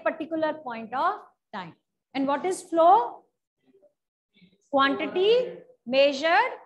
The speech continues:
over a period of time।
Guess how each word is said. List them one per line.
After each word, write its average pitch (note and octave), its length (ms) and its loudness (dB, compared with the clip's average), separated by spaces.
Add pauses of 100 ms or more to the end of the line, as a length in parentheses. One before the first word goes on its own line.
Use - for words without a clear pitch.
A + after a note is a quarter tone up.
(340)
over E4+ 480 2
a F#4+ 240 -2
period C4+ 540 -4
of A4+ 80 -6 (460)
time। F3 260 -8